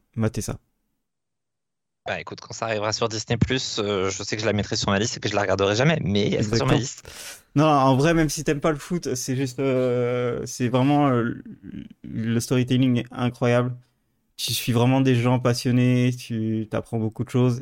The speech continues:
Speaker 1: et, euh, et il y a beaucoup d'épisodes où t'es là, ah ouais, je suis pas bien en fait.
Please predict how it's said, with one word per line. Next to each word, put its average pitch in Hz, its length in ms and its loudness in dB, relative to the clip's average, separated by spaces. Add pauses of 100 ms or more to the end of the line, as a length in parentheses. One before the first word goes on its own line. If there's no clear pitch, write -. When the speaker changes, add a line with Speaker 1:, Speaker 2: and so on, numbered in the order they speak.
Speaker 1:
et, 107 240 -2
euh, 104 320 0 (680)
et 120 80 0
il 117 40 4
y 110 80 4
a 110 240 6
beaucoup 117 260 2
d'épisodes 135 380 4
où 123 80 0
t'es 120 140 -2
là, 123 220 4
ah 113 260 -2
ouais, 117 360 0
je - 60 -8
suis - 120 -14
pas 113 160 -2
bien 117 180 -2
en 113 100 -4
fait. - 460 -4